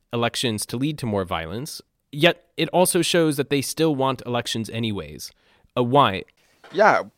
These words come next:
Speaker 2: people are trying to see, um, shift of leadership from the current leaders to a new leadership, and the only instrument that you can shift the leadership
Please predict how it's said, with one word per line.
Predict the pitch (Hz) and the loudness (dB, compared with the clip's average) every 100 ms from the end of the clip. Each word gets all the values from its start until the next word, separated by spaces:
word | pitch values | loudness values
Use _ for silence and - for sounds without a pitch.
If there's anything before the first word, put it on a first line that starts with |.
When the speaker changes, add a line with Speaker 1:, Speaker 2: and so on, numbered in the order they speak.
| _ - - | _ -16 -6
Speaker 2:
people | 262 - 240 | -4 0 2
are | 196 | 0
trying | - 196 233 | -2 -4 -4
to | - 180 | -4 -10
see, | 147 - 202 190 180 - _ _ - 123 | -8 -8 -4 -2 -4 -6 _ _ -8 -2
um, | 123 117 113 110 - | 0 0 -2 -6 -6
shift | - - 190 - | -2 2 0 2
of | 127 | 0
leadership | 120 135 113 - 90 | 2 2 0 -2 -8
from | - 101 | -4 -2
the | 104 | 2
current | 139 135 123 | 6 6 6
leaders | 120 101 92 - | 4 2 0 -2
to | 101 | -2
a | 98 | 0
new | 104 110 | 2 2
leadership, | 113 104 - - - | 2 0 -2 -8 -4
and | 101 | 0
the | 101 | 2
only | 131 131 131 | 6 8 6
instrument | 127 123 - 98 90 90 | 4 0 0 -2 -2 2
that | 98 98 | 2 2
you | 98 | -2
can | 95 | -2
shift | - 110 - | 0 -2 0
the | 101 | 0
leadership | 101 95 - - | 2 2 0 -8